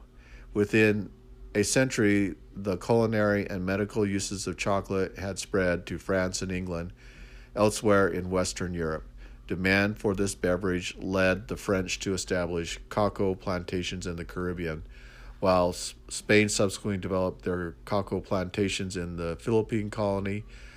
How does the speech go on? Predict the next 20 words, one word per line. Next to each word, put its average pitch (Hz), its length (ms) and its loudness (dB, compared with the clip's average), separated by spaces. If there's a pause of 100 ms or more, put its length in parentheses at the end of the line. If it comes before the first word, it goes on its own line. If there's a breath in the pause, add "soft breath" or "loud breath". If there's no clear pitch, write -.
(240 loud breath)
The 90 120 0
Nahua, 98 1120 0 (920 loud breath)
uh, 90 220 0
derived 95 400 4
Spanish 95 520 0
word 90 380 0
cocoa 98 760 -2 (400 loud breath)
entered 95 560 0 (220)
scientific 98 580 -2
nomenclature 92 720 -2
in 90 80 -6
seventeen 92 520 -4
fifty-three 87 760 -2
after 85 640 -6 (300 loud breath)
Swedish 95 500 0
naturalist 92 840 -4 (480 loud breath)
Linnaeus 92 720 -2 (220)
published 101 460 0
his 90 280 -4
taxonomic 92 1080 -6